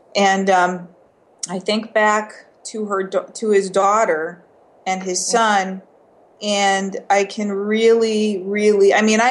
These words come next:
Speaker 1: had to go through it with them, seeing, seeing him in the condition that he was in because he was on, uh,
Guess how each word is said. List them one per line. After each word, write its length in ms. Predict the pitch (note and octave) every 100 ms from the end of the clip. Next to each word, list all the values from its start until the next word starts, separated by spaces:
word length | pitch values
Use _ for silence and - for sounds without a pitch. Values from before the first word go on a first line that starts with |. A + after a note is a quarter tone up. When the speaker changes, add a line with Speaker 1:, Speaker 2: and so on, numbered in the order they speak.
| C#4
Speaker 1:
had 200 | - B3+
to 100 | A#3+
go 180 | A3+ A3+
through 280 | A3+ A#3+ G#3+
it 100 | F#3+
with 200 | G3+ F#3+
them, 320 | G3 A3 A#3+
seeing, 640 | A#3+ A#3 G#3+ G#3+ G#3+ G#3 G#3+ - - _
seeing 400 | - - A3+ G#3
him 200 | G#3+ G#3+
in 100 | G#3
the 60 | G3
condition 460 | - G3+ G3+ A3+ G#3
that 160 | F#3+
he 120 | G3+
was 260 | F#3+ F#3 F3+
in 260 | F3 G3 G#3+
because 300 | G3 G3 F3+
he 100 | F3+
was 260 | F3+ F3+
on, 320 | F3 E3+ E3+ E3+
uh, 260 | D#3 D3+